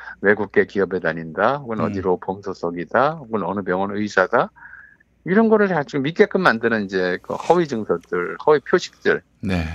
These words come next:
Speaker 1: 이런 것들을 만들어서 사람을 속이고 개인적으로 치부하는 행위들이 굉장히 많았단 말이에요. 돈
Speaker 2: 음.
Speaker 1: 뜯어내고.
Speaker 2: 네.
Speaker 1: 전부 뭐라고 그랬어요, 우리가? 그런 범죄를 한마디로 하면 사기 범죄시죠.
Speaker 2: 음.
Speaker 1: 그럼 사기꾼이잖아요.
Speaker 2: 네,
Speaker 1: 그렇게
Speaker 2: 네.
Speaker 1: 얘기하는 사람들은.
Speaker 2: 예, 예.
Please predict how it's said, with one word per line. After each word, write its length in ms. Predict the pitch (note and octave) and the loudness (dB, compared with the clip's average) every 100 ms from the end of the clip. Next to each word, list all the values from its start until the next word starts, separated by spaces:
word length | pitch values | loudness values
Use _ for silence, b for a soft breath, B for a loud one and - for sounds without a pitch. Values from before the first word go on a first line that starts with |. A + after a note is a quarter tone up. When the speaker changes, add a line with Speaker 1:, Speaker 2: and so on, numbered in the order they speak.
| E2+ | -6
Speaker 1:
이런 200 | A2+ D3 | 0 4
것들을 260 | D#3 D3+ D3+ | 4 2 0
만들어서 380 | A#2+ F#2 A2 B2 | 0 0 -6 -8
사람을 440 | - A#2+ B2+ B2 | 0 2 2 0
속이고 400 | - A2 G2 A2 | -6 -6 -4 -6
개인적으로 460 | - F2+ G2+ G2 G2 | -4 -4 -4 -4 -6
치부하는 520 | - - - E3 D#3 C#3 | -8 -14 -4 -2 -2 -6
행위들이 340 | A2+ G#2 B2+ | -8 -10 -10
굉장히 260 | A2+ A#2+ D3 | -6 -6 -4
많았단 440 | A#2 A2 - D3+ | -4 -6 -6 -8
말이에요. 380 | A2 E2+ D#2+ - G#2+ | -6 -8 -10 -8 -4
돈 120 | G2+ | -2
Speaker 2:
음. 40 | |
Speaker 1:
뜯어내고. 540 | F#2+ F#2 F2 E2+ E2+ D#2 _ - | -2 -4 -6 -10 -14 -18 _ -6
Speaker 2:
네. 180 | G2+ F2+ E2+ B _ G#3+ | -2 -2 -4 B _ 0
Speaker 1:
전부 260 | F#3+ F#3+ F#3 | 2 2 0
뭐라고 280 | G2 B2 | 4 4
그랬어요, 320 | A#2+ G2 - E2 | 2 -2 -4 -6
우리가? 360 | - D2+ - _ _ _ _ _ _ _ _ _ _ _ _ _ | -8 -12 -14 _ _ _ _ _ _ _ _ _ _ _ _ _
그런 240 | - A#2 G#2 | 0 2 4
범죄를 380 | F#2+ F#2 G2 F2+ | 2 0 0 0
한마디로 480 | D3+ F3+ D3+ C3 | 0 0 2 0
하면 160 | A2+ A2+ | -2 -6
사기 260 | - E3+ F3 | -8 -6 -4
범죄시죠. 540 | A2+ F#2+ D#2 - C#2+ - _ G2 | -6 -8 -12 -14 -18 -18 _ -6
Speaker 2:
음. 380 | F2 E2+ E2+ E2 _ _ _ _ _ _ _ | -6 -6 -12 -20 _ _ _ _ _ _ _
Speaker 1:
그럼 100 | G#3+ | -8
사기꾼이잖아요. 960 | - A3+ A#3 A3 C#3 F#2 E2+ E2+ D3+ - | -2 0 2 0 0 0 -2 -4 -6 0
Speaker 2:
네, 180 | A2 G2 | 2 4
Speaker 1:
그렇게 180 | E2+ F#2 | 2 0
Speaker 2:
네. 40 | D#2 | -2
Speaker 1:
얘기하는 260 | D#2+ F2 | -6 -10
사람들은. 460 | F2 F2 E2 E2 E2 | -14 -14 -12 -10 -6
Speaker 2:
예, 120 | A2 G2+ | -2 0
예. 300 | E2+ D#2+ | -2 -6